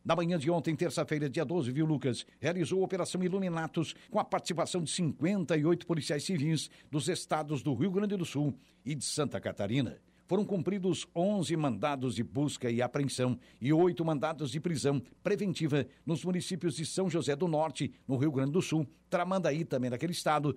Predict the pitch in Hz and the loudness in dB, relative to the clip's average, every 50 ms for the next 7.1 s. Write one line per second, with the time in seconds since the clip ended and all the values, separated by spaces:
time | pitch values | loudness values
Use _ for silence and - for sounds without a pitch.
0 | - - _ - 175 202 196 156 - 160 180 175 175 175 160 - - - - - | -4 -12 _ 2 4 4 4 4 0 0 0 0 0 0 -2 -2 -2 -10 -6 -2
1 | 123 139 160 185 190 180 170 160 135 123 190 185 156 170 92 90 180 175 - - | 0 0 2 2 2 2 2 2 2 2 0 0 0 0 0 0 0 0 2 2
2 | 196 185 131 - - _ _ _ 95 117 - - 151 143 143 - 170 196 196 180 | 0 0 0 -4 -10 _ _ _ -6 -6 -2 0 -2 -2 0 0 2 4 4 4
3 | 170 156 - - - _ - 90 - - 139 127 - 151 151 165 165 180 185 202 | 4 2 0 -8 -16 _ -14 -10 -4 -2 -2 -2 -2 -2 -2 -2 -2 0 0 2
4 | 196 170 156 160 151 131 - - - _ - 214 180 139 202 185 160 160 151 143 | 2 2 4 4 2 2 0 -4 -14 _ -6 -6 -2 -2 -2 -2 0 0 0 0
5 | 143 139 190 170 - 123 135 131 - 131 120 120 110 - - - 143 143 123 92 | 0 0 0 0 2 2 0 0 0 0 0 0 0 -2 -2 0 2 2 2 0
6 | - - - 147 135 120 - 98 90 - 113 110 98 90 101 127 123 120 - - | -4 -4 -2 -2 -2 -2 -4 -6 -4 -2 -2 0 0 2 2 2 2 0 -4 -8
7 | 131 - | -12 -16